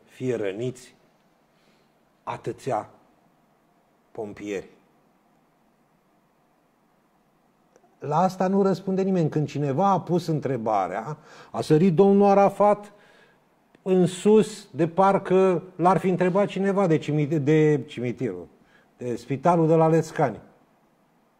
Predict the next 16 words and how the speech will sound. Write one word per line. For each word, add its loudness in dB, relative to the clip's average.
sau -4
de -4
autobuzele 0
alea 0
speciale -6
luate -6
de -10
el -8
în -16
timpul -8
pandemiei -6
sau -4
de -4
cum -2
s-a 0
dotat -4